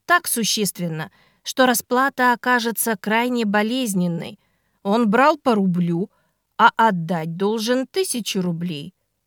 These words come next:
Это несправедливо как-то. Даже небольшие суммы складываются в огромные в результате. И благодарность сменяется тревогой, а потом надеждой, что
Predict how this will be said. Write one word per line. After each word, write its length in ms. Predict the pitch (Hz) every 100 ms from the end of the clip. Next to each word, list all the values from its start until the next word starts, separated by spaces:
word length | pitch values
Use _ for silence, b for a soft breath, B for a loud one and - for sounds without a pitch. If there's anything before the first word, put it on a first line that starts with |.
| _
Это 280 | 185 180 202
несправедливо 1040 | 262 349 - 392 392 440 370 269 254 349 427
как-то. 520 | - 190 - - 160 _ _ _ _ _ _ _
Даже 480 | 180 214 247 240 247 - _ _
небольшие 840 | 220 233 214 233 214 - 254 208
суммы 580 | 185 - 262 262 196 196 _ _ _
складываются 1000 | - - 311 330 277 277 294 285 - 277
в 60 | 262
огромные 840 | 269 240 262 262 214 185 175 170
в 40 | 170
результате. 760 | 170 175 175 - 175 147 - _ _ _ _ _ _ _
И 60 | 185
благодарность 840 | 196 220 247 285 359 320 214 -
сменяется 680 | 233 233 294 370 302 - 185
тревогой, 680 | 185 175 175 180 185 208 _ _ _ _ _
а 80 | -
потом 360 | 302 311 392 370
надеждой, 600 | 320 294 392 247 214 202
что 360 | - 269 277